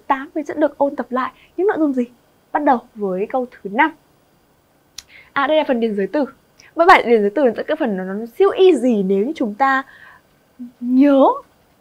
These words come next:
một cái từ thôi, đó là từ protest. Từ protest sẽ thường đi với giới từ nào lớp mình nhỉ? Protest có nghĩa là chống lại. Nếu bạn nào mà thuộc công thức thì biết luôn, protest sẽ đi với từ, à, about, chống lại về cái điều gì đấy.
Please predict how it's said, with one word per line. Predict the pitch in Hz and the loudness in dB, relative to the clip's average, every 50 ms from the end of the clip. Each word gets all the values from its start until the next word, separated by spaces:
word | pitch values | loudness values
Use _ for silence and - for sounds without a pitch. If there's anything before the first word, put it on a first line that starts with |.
| _ _ _ _ _ _ _ _ - | _ _ _ _ _ _ _ _ -8
một | 233 226 | -8 -6
cái | - 226 - | -6 -4 0
từ | 370 359 302 | 2 2 2
thôi, | 269 302 294 - _ _ _ | 2 2 -2 -4 _ _ _
đó | - 214 | 0 0
là | 247 | 2
từ | 240 240 202 214 - | 2 0 -2 -2 -2
protest. | - 254 254 - - 302 359 403 - - - _ | -4 -4 -4 -4 -6 -6 -4 -6 -6 -10 -14 _
Từ | - 247 | -4 0
protest | 220 294 285 - 359 381 381 - | 0 0 0 2 0 0 0 -2
sẽ | 330 - - - _ | -6 -8 -8 -8 _
thường | 294 285 285 285 269 247 233 240 | -8 -4 -2 0 0 0 0 2
đi | 302 330 320 294 | 2 2 2 2
với | 240 214 202 220 - - _ _ _ _ _ | 2 4 2 2 2 -2 _ _ _ _ _
giới | 220 214 226 370 | 0 0 0 2
từ | 359 285 | 0 -2
nào | 240 247 208 196 | -2 -2 -2 -2
lớp | 226 294 294 | -2 -2 -2
mình | 254 202 | -2 -2
nhỉ? | 185 175 - - _ _ _ | 0 -2 -4 -4 _ _ _
Protest | - 294 - - 349 381 - - | -6 -6 -4 -2 -4 -6 -4 -8
có | 226 | -8
nghĩa | 208 214 - - | -6 -6 -6 -4
là | 320 262 262 _ _ | -6 -6 -8 _ _
chống | - 294 240 214 240 370 480 | -2 0 0 0 -2 -4 0
lại. | 453 427 359 - - _ _ _ _ _ _ _ _ _ _ _ _ _ _ _ _ | 2 2 2 2 -2 _ _ _ _ _ _ _ _ _ _ _ _ _ _ _ _
Nếu | 220 240 320 | 2 6 6
bạn | 403 - - | 6 6 6
nào | 262 233 220 | 2 2 2
mà | 214 208 | 0 -2
thuộc | 214 226 - | -4 -4 -6
công | 285 262 - | -6 -4 -4
thức | 339 359 - | -6 -6 -4
thì | - | -4
biết | - 294 - | -4 -2 2
luôn, | 254 277 254 - - - | 4 4 4 4 0 -6
protest | 220 220 214 285 320 320 - | -6 -4 -2 -2 -4 -2 -2
sẽ | - - 359 359 - - - _ | 0 0 0 0 -2 -14 -20 _
đi | - 254 277 226 | -4 -2 -2 -2
với | 196 196 | -2 -2
từ, | - 294 247 233 294 - - _ _ | -2 -2 0 0 -2 -4 -8 _ _
à, | - 202 202 190 - | -8 -4 -4 -4 -2
about, | 220 226 202 247 240 247 247 233 226 226 - - - _ _ _ _ _ _ _ _ | -2 -2 0 0 0 2 2 0 0 -2 -12 -16 -18 _ _ _ _ _ _ _ _
chống | - 247 208 226 277 | -2 -2 -2 0 -2
lại | 339 330 - - | -2 -2 -2 -2
về | 220 233 | -4 -4
cái | 214 - 240 | -4 -2 -2
điều | 294 311 262 240 | 0 0 0 0
gì | 240 220 | 0 0
đấy. | 190 175 175 185 - | 0 0 0 -2 -4